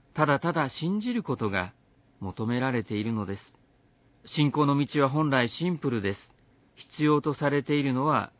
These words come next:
神の御言葉への信頼です。すべてを支配しておられる神様が、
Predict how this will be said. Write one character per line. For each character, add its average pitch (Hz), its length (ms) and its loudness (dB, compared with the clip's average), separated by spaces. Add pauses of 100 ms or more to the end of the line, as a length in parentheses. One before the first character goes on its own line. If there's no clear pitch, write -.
神 156 300 0
の 156 300 0 (280)
御 120 240 -2
言 139 120 0
葉 143 140 2
へ 160 100 0
の 135 280 0
信 151 280 -2
頼 147 220 2
で 113 100 -2
す。 - 180 -16 (1000)
す 151 80 -2
べ 151 140 4
て 135 120 -2
を 127 160 2
支 151 160 -6
配 131 260 0
し - 80 -16
て 139 80 -4
お 135 100 2
ら 147 140 2
れ 143 120 2
る 123 80 0
神 160 260 -4
様 123 280 -2
が、 107 180 -2